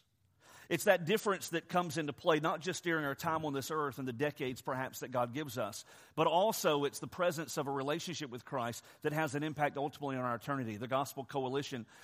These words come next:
has put out some statistics that say just in the course of this particular message that I'll proclaim this morning, just in the manner of the, these thirty minutes or so that we have, over three thousand people will step out into eternity.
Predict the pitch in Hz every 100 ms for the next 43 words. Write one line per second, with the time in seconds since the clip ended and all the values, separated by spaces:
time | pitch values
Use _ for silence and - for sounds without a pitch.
0 | - - 123 - 147 135 - 139 - 131
1 | 160 - 135 117 - 139 - 143 127 156
2 | 151 131 - 156 - 131 151 - 156 160
3 | 143 127 120 143 - 127 - - - -
4 | 131 226 127 - 143 147 135 - 147 135
5 | 113 - - - 160 165 175 156 147 156
6 | 160 156 135 139 135 151 147 - 170 156
7 | 139 151 160 - 139 156 131 131 131 123
8 | 143 123 123 120 127 151 147 131 131 123
9 | 123 143 127 113 120 143 120 123 117 110
10 | 117 123 120 98